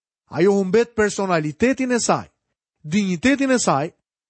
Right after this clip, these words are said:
dhe ka për ta parë veten e saj poshtë në nivelin e tij nëse i nënshtrohet atij. Gra duhet të jenë të nënshtruara ashtu siç ka hije në Zotin. Lexojmë vargun e nëntëmbëdhjetë.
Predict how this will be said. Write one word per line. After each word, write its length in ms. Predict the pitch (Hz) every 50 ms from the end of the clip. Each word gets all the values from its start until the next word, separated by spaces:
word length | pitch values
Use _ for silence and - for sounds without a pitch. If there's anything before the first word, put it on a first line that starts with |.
| _ _
dhe 200 | - 120 156 175
ka 120 | - 190 180
për 140 | 175 180 156
ta 100 | 175 -
parë 260 | - 202 202 180 151
veten 280 | 180 208 202 202 180 180
e 80 | 170
saj 240 | - 214 202 190 170 _ -
poshtë 380 | 226 254 269 277 - - - _ _ _ _ _ _ _ _ 110
në 100 | 131 139 143
nivelin 460 | 131 120 143 196 240 247 254 247 247
e 80 | 254 -
tij 240 | - 170 156 160 165
nëse 400 | 175 214 226 - - 226 226 214
i 140 | 208 208 202
nënshtrohet 640 | 202 185 160 - - - 254 269 247 226 226 226 214
atij. 340 | 190 175 - 135 92 _ _ _ _ _ _ _ _ _ _ _ _ _ _ _ _ _ _ _ _ _ 131
Gra 280 | 131 180 208 233 247 196
duhet 300 | 180 240 247 247 247 -
të 80 | 226 214 226
jenë 140 | 233 220 -
të 80 | 226 208
nënshtruara 720 | 202 196 175 - - - 269 277 240 196 156 139 143 170 202 - _ _ _ _ _ _ _ _ _ -
ashtu 340 | 127 127 123 - - 269 262
siç 220 | 208 247 220 - -
ka 120 | 214 202
hije 540 | 190 - - 285 285 240 190 180 185 214 - _ _ _ _ _ _ _ -
në 200 | 185 220 277 240
Zotin. 360 | 196 220 170 127 - 95 - _ _ _ _ _ _ _ _ _ _ _ _ _ _ _ _ _ _ _ -
Lexojmë 340 | 139 147 143 185 226 220 180
vargun 500 | 202 202 208 202 196 180 190 196 190 - -
e 120 | 156 156 160
nëntëmbëdhjetë. 600 | 185 208 208 208 190 160 135 120 95 80 _